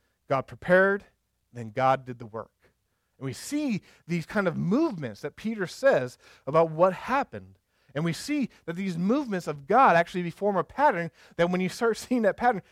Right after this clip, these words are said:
you see it everywhere throughout the Bible.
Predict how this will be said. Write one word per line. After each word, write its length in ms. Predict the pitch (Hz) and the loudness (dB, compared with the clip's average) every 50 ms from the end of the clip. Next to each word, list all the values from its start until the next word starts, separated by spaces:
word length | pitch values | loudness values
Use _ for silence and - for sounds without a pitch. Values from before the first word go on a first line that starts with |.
| _ - | _ -10
you 120 | 185 196 | -8 -8
see 280 | - - - - 269 262 | -8 -8 -10 -8 -2 -2
it 140 | 226 - _ _ _ _ - - | -2 -4 _ _ _ _ -8 -4
everywhere 640 | 294 330 320 294 285 233 208 190 180 170 165 165 | -4 -4 -4 -4 -4 -4 -2 0 0 2 2 0
throughout 320 | 160 - - 170 175 175 - | -2 -2 -2 -2 -2 -2 -2
the 80 | - | -6
Bible. 460 | 127 - 139 147 147 143 123 107 90 | -14 -12 -10 -10 -10 -10 -12 -14 -20